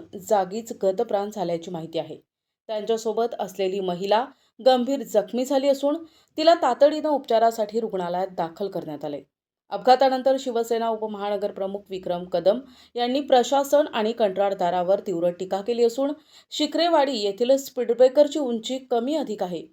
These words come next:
वाहतुकीचं नियोजन पूर्णपणे गैर आहे, रस्त्यावर फलक किंवा रिफ्लेक्टरचा अभाव आहे. या रस्त्यानं यापूर्वीही अनेक निष्पापांचा बळी घेतला आहे,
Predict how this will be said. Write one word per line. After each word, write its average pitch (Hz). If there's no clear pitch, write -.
वाहतुकीचं 285
नियोजन 269
पूर्णपणे 220
गैर 190
आहे, 208
रस्त्यावर 196
फलक 190
किंवा 190
रिफ्लेक्टरचा 196
अभाव 220
आहे. 240
या 277
रस्त्यानं 285
यापूर्वीही 247
अनेक 214
निष्पापांचा 196
बळी 190
घेतला 254
आहे, 262